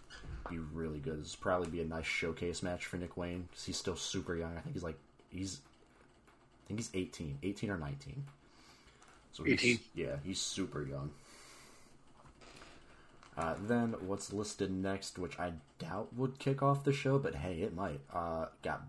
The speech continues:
Speaker 1: Bryan Danielson and Zack Sabre Junior in the Dream Match. This, this match could also very well steal the show, but this isn't a sleeper match by any means.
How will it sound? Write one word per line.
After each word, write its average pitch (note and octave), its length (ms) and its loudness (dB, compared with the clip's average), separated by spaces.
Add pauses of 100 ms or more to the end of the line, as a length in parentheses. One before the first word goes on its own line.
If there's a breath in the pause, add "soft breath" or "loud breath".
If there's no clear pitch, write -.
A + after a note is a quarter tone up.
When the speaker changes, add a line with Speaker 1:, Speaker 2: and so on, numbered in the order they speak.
(180)
Speaker 1:
Bryan F#2+ 520 2
Danielson E2+ 640 -2
and D2 180 -4
Zack D#2 300 -4
Sabre E2 400 -2
Junior E2+ 460 -2
in D#2 180 -4
the C#2 80 -6
Dream F#2+ 360 0
Match. F#2 400 -2
This, - 340 4 (400 loud breath)
this G#2 180 4
match G2+ 220 4
could D#2+ 100 0
also E2 260 2
very E2+ 220 2
well F2 140 0
steal F#2 200 2
the F#2 60 2
show, F2+ 220 2
but D#2+ 100 -4
this E2 160 -2
isn't E2 220 0
a D2+ 80 2
sleeper F#2 360 2
match F2 280 2
by D#2+ 140 4
any F2 200 -2
means. E2+ 460 -2